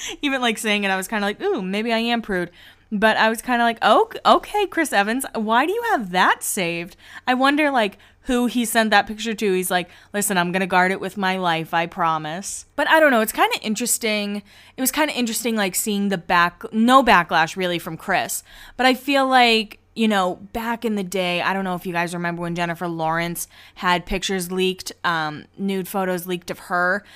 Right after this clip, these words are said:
and she got ripped apart. You know, it was kinda like, "Well, she shouldn't be sending those. Who is she sending those to?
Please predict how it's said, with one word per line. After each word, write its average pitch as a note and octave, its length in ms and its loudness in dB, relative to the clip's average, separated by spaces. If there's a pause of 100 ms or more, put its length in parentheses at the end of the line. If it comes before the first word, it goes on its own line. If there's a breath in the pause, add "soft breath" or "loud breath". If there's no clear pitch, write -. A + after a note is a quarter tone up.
(220 loud breath)
and G#3+ 140 -2
she F#4 240 0
got G3+ 320 -2
ripped A3 540 0
apart. F#3 420 -2
You A3+ 160 -6
know, A3+ 160 2
it F#3 40 -2
was G#3+ 120 -4
kinda A3+ 240 -2
like, G#3+ 140 0 (260 loud breath)
"Well, A3 100 -4
she A3+ 140 -2
shouldn't G#3+ 280 0
be G3 100 -2
sending G3+ 420 0
those. D#3+ 280 -4
Who G#3+ 200 -2
is G#3 80 -2
she G3+ 140 -4
sending F#3 340 -2
those E3 260 -2
to? E3 200 -6